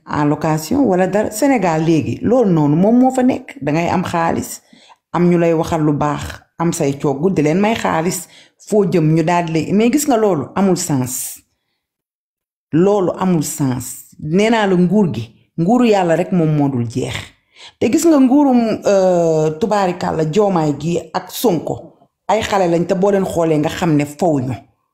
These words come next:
Nee naa la Cheikh bi ku lekkoon di nga goqi. Caga ji Makaro, Kooba Bara jógeeg,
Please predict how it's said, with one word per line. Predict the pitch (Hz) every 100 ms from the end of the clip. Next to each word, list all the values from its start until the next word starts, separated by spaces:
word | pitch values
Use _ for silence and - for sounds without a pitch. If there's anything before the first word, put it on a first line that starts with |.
| _ -
Nee | 226
naa | 254 220
la | 170
Cheikh | 160 - 220 196
bi | 156
ku | 165 247
lekkoon | 254 233 190 147
di |
nga | 151
goqi. | 131 131 - - - _ _ _ _ _ _ _
Caga | 220 214
ji | 180 196
Makaro, | 196 196 202 190 170 170 170 - _ _ _ -
Kooba | 214 196 196
Bara | 185 175 165
jógeeg, | 151 156 156 156